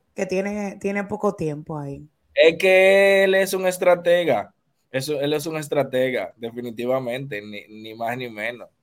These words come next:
Speaker 2: Imagínate tú. Y él tenía todo eso cuadrado. Eso es uno que se pone ahí. Gracias a Dios que no se pone como yo vi ahí en el internet. La gente inventa mucho, de que una revelación de sexo, de que en, en, en un inodoro. ¿Qué relajo es ese, gente? ¿Qué es lo que le pasa?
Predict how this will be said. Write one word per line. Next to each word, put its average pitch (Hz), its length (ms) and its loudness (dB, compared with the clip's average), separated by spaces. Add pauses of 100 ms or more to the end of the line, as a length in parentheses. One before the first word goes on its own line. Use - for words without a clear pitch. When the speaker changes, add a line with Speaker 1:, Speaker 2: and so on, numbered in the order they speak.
Speaker 2:
Imagínate 120 640 -4
tú. 101 280 -16
Y 139 60 -4
él 165 80 0
tenía 214 260 6
todo 180 180 6
eso 156 200 2
cuadrado. 120 560 0 (840)
Eso 143 220 0
es 170 100 8
uno 170 260 2
que 147 120 -8
se 139 140 -4
pone 131 280 -4
ahí. 127 320 -4 (640)
Gracias 151 320 6
a - 20 2
Dios 196 160 4
que 175 100 -2
no 147 120 0
se 147 100 0
pone 156 220 -4
como 147 200 -2
yo 135 160 -2
vi 139 120 0
ahí 127 180 2
en 127 120 -10
el 113 140 -12
internet. 113 520 -10
La 107 120 -6
gente 110 260 -14
inventa 147 340 -10
mucho, 123 320 -14
de 104 80 -16
que - 80 -20
una 110 100 -18
revelación 110 480 -14
de 98 100 -18
sexo, - 380 -18
de 92 180 -20
que 90 300 -20 (320)
en, 101 340 -18
en, 101 320 -16
en 104 160 -10
un 104 160 -14
inodoro. 104 420 -12
¿Qué 135 160 -2
relajo 151 520 4
es 120 280 2
ese, 110 100 -6
gente? 107 340 -10
¿Qué 151 80 -6
es 170 40 2
lo 180 100 2
que 180 80 2
le 151 80 2
pasa? - 360 -8